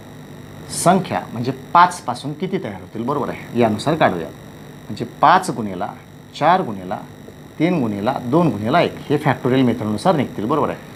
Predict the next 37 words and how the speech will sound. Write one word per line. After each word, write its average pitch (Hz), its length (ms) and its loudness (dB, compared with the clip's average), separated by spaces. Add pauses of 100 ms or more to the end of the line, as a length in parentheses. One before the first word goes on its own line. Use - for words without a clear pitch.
(140)
म्हणजे 113 180 -4
पाच 185 380 0
चोक 185 200 0
वीस, 117 260 -6
वीस 120 200 -8
त्रिक 147 160 -6
साठ, 104 520 0
साठ 135 140 0
दोन्ही 151 260 -4
किती? 185 340 -8
एकशे 135 300 -2
वीस 151 320 4
संख्या 208 300 4
तयार 196 180 6
होईल 190 120 6
मित्रांनो. 107 300 0
बघा, 113 180 0
एकशे 123 260 -4
वीस. 107 260 -10 (640)
इथेच 233 340 8
रफमध्ये 113 480 4 (520)
एकशे 208 400 6
वीस 202 360 6
भागेला 123 520 2 (460)
एक, 180 320 4
दोन, 165 200 6
तीन, 160 320 0
चार, 151 280 2
पाच, 120 340 4
म्हणजे 127 160 -2
पाच 180 360 4
अंक 151 200 0
दिलेले 123 280 0
आहेत 117 120 -8
म्हणून 127 160 -4
पाचनं 151 400 0
भागलं 113 380 -2